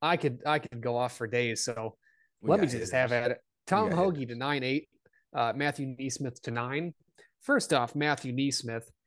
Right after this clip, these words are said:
Speaker 1: he's played here three times with an average placement of nineteenth. Yeah, he just had a very weird tournament. But if you take a look at his three tournaments before that, all top tens, including a runner-up finish at the Shriners.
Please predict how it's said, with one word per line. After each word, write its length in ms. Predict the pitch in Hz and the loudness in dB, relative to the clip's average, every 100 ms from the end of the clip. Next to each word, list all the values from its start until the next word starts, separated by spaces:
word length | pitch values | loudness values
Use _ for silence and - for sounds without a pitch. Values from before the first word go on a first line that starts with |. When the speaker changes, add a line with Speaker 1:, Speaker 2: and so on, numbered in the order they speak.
| _ _ | _ _
Speaker 1:
he's 220 | - 240 | -2 -2
played 220 | - 185 | 0 2
here 180 | 156 120 | 4 2
three 240 | 117 165 160 | 2 0 0
times 340 | 156 156 147 | 0 0 0
with 80 | 120 | -2
an 80 | 117 | 0
average 320 | 139 139 - | 2 0 -4
placement 480 | - 139 131 156 143 | -2 -2 0 -2 -2
of 140 | 120 117 | -2 -2
nineteenth. 680 | 120 120 - 147 233 - - _ _ - | -4 -6 -4 -2 -2 -6 -20 _ _ 0
Yeah, 200 | 185 180 | 4 4
he 120 | 147 | 4
just 200 | 139 123 | 2 2
had 180 | 139 123 | 0 0
a 140 | 110 | -6
very 380 | 110 120 175 170 | -4 0 2 2
weird 500 | 113 127 143 143 127 | 0 -2 0 0 -4
tournament. 500 | - 139 156 180 202 - _ - _ _ | -6 -4 0 -2 -4 -12 _ -20 _ _
But 100 | 143 | -4
if 40 | |
you 60 | 131 | 2
take 180 | 165 165 | 2 6
a 40 | |
look 100 | 156 | 4
at 80 | 147 | 4
his 80 | 123 | -6
three 200 | - 151 | 0 -2
tournaments 400 | - 139 147 127 | 0 -4 -4 -6
before 320 | 120 - 147 | -6 2 4
that, 180 | 147 147 _ _ _ _ _ _ _ - | 6 2 _ _ _ _ _ _ _ 0
all 220 | 151 175 | 4 4
top 320 | - 165 156 | 4 0 0
tens, 260 | 160 160 143 | -2 -2 -4
including 400 | 127 - 143 113 | -6 -2 -2 -2
a 60 | |
runner-up 420 | 110 127 127 120 | -2 0 0 -2
finish 280 | - 135 123 | -6 -6 -6
at 80 | 131 | -8
the 40 | |
Shriners. 680 | 117 - 131 156 220 294 - | -8 -4 -2 2 2 0 -6